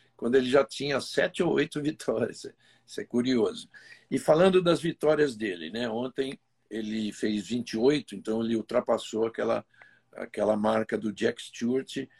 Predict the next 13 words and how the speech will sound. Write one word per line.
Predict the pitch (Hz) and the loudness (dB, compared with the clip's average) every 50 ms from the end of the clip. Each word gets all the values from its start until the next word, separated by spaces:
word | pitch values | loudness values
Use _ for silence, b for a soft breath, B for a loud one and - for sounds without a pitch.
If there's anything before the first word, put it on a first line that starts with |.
| B B B _ | B B B _
que | - 117 117 | -12 -10 -2
durou | 120 139 143 135 135 147 - | 2 4 6 6 6 6 6
quatorze | - 160 151 - - _ - 170 180 180 175 160 127 123 135 117 | 4 2 2 2 0 _ 2 4 4 4 2 -2 -2 -2 -2 -2
anos. | 104 87 - - _ - - - - - | -2 -4 -6 -12 _ -18 -18 -18 -18 -18
A | - | -10
do | 92 107 113 | -6 -6 -4
Jack | 107 120 117 110 - | 0 0 -2 -2 -2
Stewart | - - - 123 123 120 - | -8 -6 -4 -2 -2 -4 -4
foi | - - 123 117 | -4 -2 -2 -2
em | |
setenta | 110 - - 107 - - 139 139 - - 101 | -2 -4 -6 -8 0 0 0 0 2 -2 -6
e | 90 | -6
três | - - 113 135 156 160 - - - | -4 -2 0 0 0 -2 -4 -8 -14